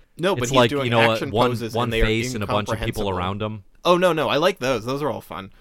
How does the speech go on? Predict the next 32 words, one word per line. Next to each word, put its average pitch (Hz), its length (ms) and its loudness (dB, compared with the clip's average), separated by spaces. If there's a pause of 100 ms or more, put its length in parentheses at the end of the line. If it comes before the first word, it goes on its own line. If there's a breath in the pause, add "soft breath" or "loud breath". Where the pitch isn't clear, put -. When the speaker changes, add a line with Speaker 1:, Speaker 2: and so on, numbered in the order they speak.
(100)
Speaker 1:
Um, 117 300 -4
no, 120 240 -2
I 110 40 -4
think 135 200 -8
Speaker 2:
Yeah, 127 80 -4
that's 110 180 -6
the 143 80 -6
cover 185 260 -4
he 85 120 -6
does. 76 320 -12 (100)
If 131 80 0
Speaker 1:
Oh, 117 80 2
Speaker 2:
you're 151 100 0
Speaker 1:
it's - 60 -6
Speaker 2:
talking 175 180 -4
about 170 100 0
Speaker 1:
ten. 165 40 -2
Speaker 2:
X 160 80 -4
Factor 170 280 2
number 160 180 -4
nine, 139 340 -4
I 76 60 -8
don't 101 120 -6
think 135 120 -12
that's 139 180 -8
even 139 140 -6
him. 127 340 -4 (320)
Speaker 1:
Uh, 120 680 -10
let's 120 260 -12
Speaker 2:
You - 40 -10
Speaker 1:
see. 98 300 -6
Speaker 2:
goofball. 123 300 -2